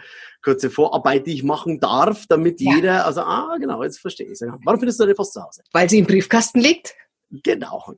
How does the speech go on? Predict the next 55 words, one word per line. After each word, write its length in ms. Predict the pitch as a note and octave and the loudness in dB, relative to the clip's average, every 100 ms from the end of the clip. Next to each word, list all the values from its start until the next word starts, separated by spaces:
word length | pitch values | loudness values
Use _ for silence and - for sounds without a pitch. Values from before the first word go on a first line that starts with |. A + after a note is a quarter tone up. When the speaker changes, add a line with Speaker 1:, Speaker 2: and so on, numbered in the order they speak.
| - | -2
Speaker 1:
genau. 220 | - F#2+ | -2 0
Also 220 | A#2+ B2 | -4 -2
angenommen, 360 | A#2 D3+ D#3+ D3+ | -2 0 0 2
du 60 | C#3 | 2
hättest 300 | C#3+ - C3 | 0 -4 -6
einen 80 | |
kreativen 360 | B2+ C3+ C3 A#2 | 2 2 2 -2
Postboten 400 | C3 C3+ E3 E3+ | -4 -4 -4 -2
zu 140 | D#3+ | -2
Hause, 440 | C#3 C#3+ E3+ G#3+ G#3+ - - | -2 0 2 2 0 -10 -6
der 120 | C3+ | 0
eines 180 | D3+ E3 | 2 2
Tages 220 | D#3 D3+ | 0 -2
die 140 | - B2 | -6 -4
Briefe 260 | C3+ C#3+ | -2 0
in 80 | B2+ | 0
die 40 | |
Mikrowelle, 440 | B2 E3+ F3+ E3 E3+ | 0 0 2 2 2
dann 180 | A#2+ A#2+ | 0 -4
ins 140 | G#2+ | -6
Baumhaus, 340 | G2+ D3 D#3+ | -2 0 0
dann 100 | B2+ B2 | 0 -4
auf 60 | |
die 100 | - | -4
Toilette 340 | A2 A#2+ D#3+ C4 C4 _ | -4 -2 0 -4 -8 _
legen 240 | A2+ G#2 G2 | -10 -8 -4
würde, 260 | G#2+ E3+ - - - | -2 -2 -4 -20 -6
dann 80 | A2+ | 0
wäre 80 | E3 | 0
das 100 | G3 | 0
so 60 | D3+ | 0
wie 80 | |
Ostereier 520 | F#3+ C#4 - - A#2+ B2 | 0 0 -2 -4 -6 -6
suchen, 320 | C3+ D3 A#3 | -6 -2 0
aber 180 | C3+ E3 | 0 0
irgendwann 560 | B3 B3 - A#3+ D4+ - B3 | 2 2 0 -2 -2 -6 -8
sagst 340 | G#3+ G3+ - | -6 -6 -8
du 60 | F3+ | -2
zu 120 | G3+ | 0
dem 140 | F#3+ | 0
Knaben, 320 | - F3+ E3 | 2 0 2
„Junge, 360 | D3 A3 C4 E4 - - _ - - _ _ _ - | 2 2 2 -2 -14 -20 _ -16 -16 _ _ _ 0
leg 220 | G#3 G#3 | 0 0
die 80 | G#3+ | -2
Post 300 | G3+ G3 - | -2 -2 -2
bitte 220 | G3+ D3+ | -2 -2
da 200 | - F#3+ A3+ | 0 0 0
ab, 180 | F3+ F#3 E3 | 0 -2 0
wo 80 | |
ich 80 | E3+ | 2
sie 80 | E3 | 2
auch 60 | C3+ | 0
immer 160 | C3 B2 | 0 -2
wieder 160 | A#2+ | -4
finde.“ 220 | - F2+ | -10 -20